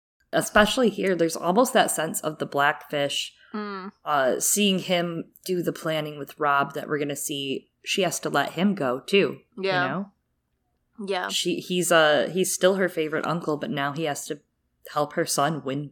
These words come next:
Speaker 1: wars, win a kingdom, save a kingdom.
Speaker 2: Yeah, he's no longer this comforting figure for her. He's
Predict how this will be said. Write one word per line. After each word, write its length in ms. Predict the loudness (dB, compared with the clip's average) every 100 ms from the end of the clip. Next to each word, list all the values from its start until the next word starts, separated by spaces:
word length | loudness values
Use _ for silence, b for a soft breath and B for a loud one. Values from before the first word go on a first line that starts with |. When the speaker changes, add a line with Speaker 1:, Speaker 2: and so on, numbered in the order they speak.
| _
Speaker 1:
wars, 600 | -4 2 4 4 2 -2 2
win 140 | 4
a 60 | 4
kingdom, 520 | 4 4 4 2 -2 _ _ _
save 320 | 4 6 6
a 60 | 6
kingdom. 560 | 2 2 0 -2 -4 _ _ _ _ -4
Speaker 2:
Yeah, 260 | 0 0
he's 220 | -2 -4
no 140 | 0 2
longer 320 | 4 2 0
this 220 | -2 -4
comforting 640 | -2 -4 -4 -6 -8 -12 -20 _ _ _
figure 380 | -6 -4 -4 -6
for 180 | -6 -10
her. 220 | -10 -10
He's 520 | -10 -6 -6 -6 -10